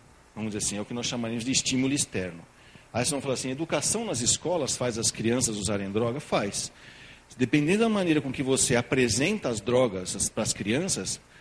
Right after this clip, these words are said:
elas vão ficar curiosas em saber o que é droga. Então não adianta você chegar para crianças de oito anos e falar, "Cuidado que tem maconha, e você vai usar e fazer muito mal." <laughs> Ela vai ficar curiosíssima.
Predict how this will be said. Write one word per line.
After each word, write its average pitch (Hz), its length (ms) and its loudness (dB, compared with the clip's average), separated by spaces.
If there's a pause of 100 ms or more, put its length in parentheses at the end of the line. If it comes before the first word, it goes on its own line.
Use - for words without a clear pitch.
(160)
elas 123 220 2
vão 139 100 0
ficar 156 280 -4
curiosas 123 720 2 (200)
em - 60 -12
saber 117 260 0
o 113 80 2
que 110 160 -6
é 104 60 -2
droga. 85 420 -8 (600)
Então 120 180 0
não 165 100 0
adianta 156 280 0
você 240 100 -4
chegar 175 240 2
para - 140 -8
crianças 127 400 -2
de 113 120 -4
oito 120 360 -2
anos 139 180 -6
e - 20 -10
falar, 110 280 -4
"Cuidado 98 420 -10
que - 100 -16
tem 101 140 -10
maconha, 117 760 -2 (720)
e 92 80 -6
você 101 300 -2
vai 101 120 -4
usar 95 240 -6
e - 20 -6
fazer 104 280 -8
muito 147 500 2
mal." 87 380 -6 (720)
<laughs> - 760 -16
Ela 127 200 -2
vai 170 180 -2
ficar 208 380 -4
curiosíssima. 233 1300 0